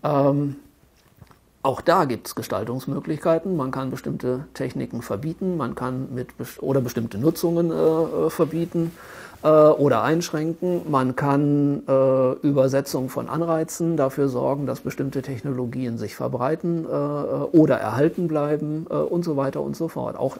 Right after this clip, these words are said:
all, auch das wird ja alles genutzt. Wobei da,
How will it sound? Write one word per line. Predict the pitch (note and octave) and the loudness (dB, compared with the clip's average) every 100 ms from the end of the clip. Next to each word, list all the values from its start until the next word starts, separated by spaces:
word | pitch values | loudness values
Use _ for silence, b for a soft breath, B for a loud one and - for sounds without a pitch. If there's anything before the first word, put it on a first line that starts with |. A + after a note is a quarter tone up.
| - | 2
all, | E3 E3+ - _ | 4 4 -2 _
auch | D#3+ C#3+ | -6 0
das | G3 F#3+ | 0 0
wird | G#2 G2+ | -2 -2
ja | F2+ | -2
alles | A#2+ B2+ | -2 -2
genutzt. | D3+ E3+ G#3+ - B B B B B B B - | -2 -2 -2 -10 B B B B B B B 2
Wobei | D3+ C#3+ D3 D3+ - | 6 8 8 8 4
da, | D#3+ C#3 C#3 F3 F#3+ G3 | 0 2 4 4 2 -2